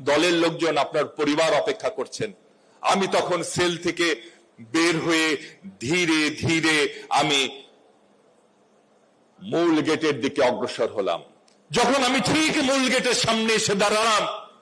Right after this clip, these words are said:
তখন হঠাৎ করে আমার মাথায়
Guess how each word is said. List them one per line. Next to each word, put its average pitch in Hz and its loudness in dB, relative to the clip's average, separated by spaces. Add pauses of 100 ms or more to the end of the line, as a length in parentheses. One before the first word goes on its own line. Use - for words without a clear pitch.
(460)
তখন 285 2
হঠাৎ 339 0
করে 294 2
আমার 240 2
মাথায় 233 0